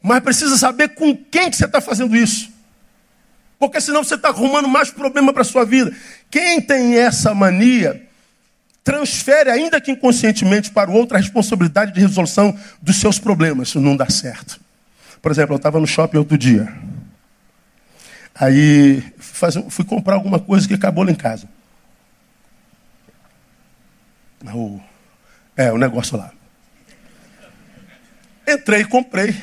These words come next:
tô vindo embora. Daqui a pouco de um corredor, passa um cara andando rápido, andando rápido.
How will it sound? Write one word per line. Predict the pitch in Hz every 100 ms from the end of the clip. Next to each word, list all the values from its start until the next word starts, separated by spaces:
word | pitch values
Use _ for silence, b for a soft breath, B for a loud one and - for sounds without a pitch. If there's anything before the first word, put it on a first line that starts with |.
| B B B -
tô |
vindo | 196 269
embora. | 202 160 113 _ _ _ _ _ _ _ _ _ _ _ _ -
Daqui |
a | 214
pouco | 220 208
de | 214
um |
corredor, | 220 208 208 160 190 196 b b b b b b b -
passa | 202 196
um |
cara | 190 175
andando | 165 190
rápido, | 196 160 156
andando | 175 208 190
rápido. | 143 131 -